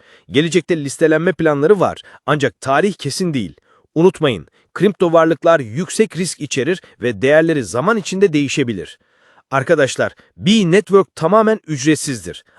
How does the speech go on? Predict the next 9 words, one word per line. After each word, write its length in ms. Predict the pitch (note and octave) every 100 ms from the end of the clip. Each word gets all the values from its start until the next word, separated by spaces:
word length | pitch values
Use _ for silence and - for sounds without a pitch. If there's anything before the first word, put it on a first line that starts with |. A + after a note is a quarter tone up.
| _
Ancak 400 | B2+ C#3 D3 C3+
kazancınız 680 | - A#2+ C3 C3 B2 A3 - _
aktifliğinize 720 | D3 D#3+ G3+ - F#3+ F3+ F3+ C3+
bağlıdır. 480 | A#2+ A2 F#2 E2+ _ _ _ _
Açıklama 440 | C#3 G3 A3+ A#3
kısmındaki 600 | A#3 G3+ F#3 F3+ E3+ E3+
linkten 360 | D#3 D3+ E3 D#3+ -
uygulamayı 580 | F3 E3 F#3 F3+ F3+ F3
indirip 380 | C#3 D3 E3